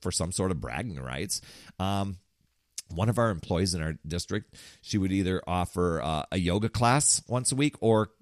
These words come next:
is it Gi-, Gijong? Gi-, Gijong? I, I, I'm not quite sure how to, <laughs> how to say that.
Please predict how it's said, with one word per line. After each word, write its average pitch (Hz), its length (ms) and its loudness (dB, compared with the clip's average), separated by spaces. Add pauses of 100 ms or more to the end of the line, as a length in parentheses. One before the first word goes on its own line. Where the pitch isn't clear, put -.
(200)
is 90 140 -4
it - 180 -8
Gi-, 131 280 -2 (200)
Gijong? 143 880 -4 (200)
Gi-, 113 220 -8 (120)
Gijong? 143 640 0
I, 101 120 0 (100)
I, 104 160 0
I'm 95 160 -6 (160)
not 92 240 -6
quite 90 220 -4
sure 95 200 -2
how 87 120 0
to, - 380 -4
<laughs> - 40 -10
how 127 80 2
to 127 120 2
say 110 200 2
that. 110 180 2